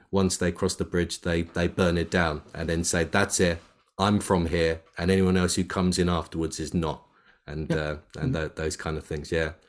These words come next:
Speaker 2: But, but, uh, it's a decision from you and Chris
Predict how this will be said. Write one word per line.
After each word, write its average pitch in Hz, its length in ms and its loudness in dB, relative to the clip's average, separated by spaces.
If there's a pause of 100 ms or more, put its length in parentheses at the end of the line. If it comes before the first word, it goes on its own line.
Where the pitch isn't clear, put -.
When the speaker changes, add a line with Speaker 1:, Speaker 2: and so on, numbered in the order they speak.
(340)
Speaker 2:
But, 156 140 6
but, 151 180 4
uh, 160 220 6
it's 160 160 6
a 143 80 8
decision 143 480 6
from 139 220 4
you 156 160 8
and 123 100 4
Chris - 380 4